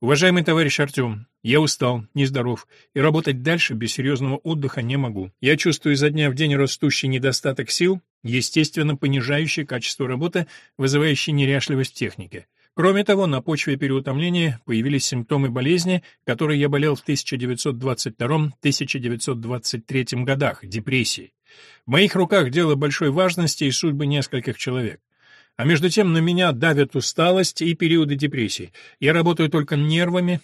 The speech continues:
и напряжением воли. Без малейшей радости успехов и любви к делу, с постоянной мыслью: хорошо бы вечером лечь и утром не подняться. Я нахожусь за границей семнадцать лет,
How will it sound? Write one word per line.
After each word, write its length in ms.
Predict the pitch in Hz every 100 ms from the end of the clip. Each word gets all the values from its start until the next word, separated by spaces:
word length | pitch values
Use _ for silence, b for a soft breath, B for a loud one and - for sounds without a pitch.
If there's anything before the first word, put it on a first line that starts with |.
| -
и 100 | 135
напряжением 640 | 139 131 127 151 143 131
воли. 280 | 127 101 92 _ b b b -
Без 160 | 156
малейшей 340 | 165 202 175 185
радости 400 | 196 175 156 165
успехов 580 | 160 - 185 - 175 - _
и 100 | 117
любви 280 | 127 127 139
к 80 | 120
делу, 400 | 139 170 160 139
с 200 | - -
постоянной 560 | - - 123 165 170 170
мыслью: 460 | 170 143 - - _ B B
хорошо 380 | - 101 - 185
бы 100 | 175
вечером 440 | 156 160 165 147
лечь 260 | 156 170 -
и 60 | 135
утром 320 | 143 143 131
не 80 | 127
подняться. 560 | 127 113 104 - - _ _ b b b
Я 220 | b 127 175
нахожусь 460 | 165 180 175 165
за 100 | 131
границей 480 | 139 156 170 147 131
семнадцать 580 | 110 135 151 143 143 131
лет, 280 | 139 110